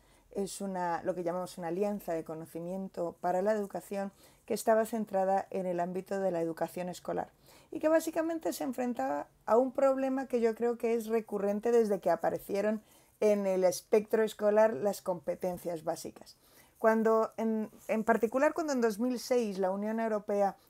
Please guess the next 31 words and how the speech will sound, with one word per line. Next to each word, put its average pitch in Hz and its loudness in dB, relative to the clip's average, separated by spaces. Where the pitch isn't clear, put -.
define 202 0
cuáles 196 -2
son 202 -4
las 196 -2
competencias 196 -4
del 180 0
aprendiz 190 -6
a 190 -2
lo 180 -4
largo 180 -2
de 185 0
toda 185 0
la 180 0
vida, 185 -4
estas 294 2
competencias, 262 -2
si 247 -4
bien 254 -2
no 247 -2
tienen 247 -2
una 240 -2
influencia 226 -2
directa 202 0
en 190 -6
nuestra 190 -4
regulación, 190 -4
lo 220 4
cierto 262 -2
es 233 0
que 240 -2
sí 294 -4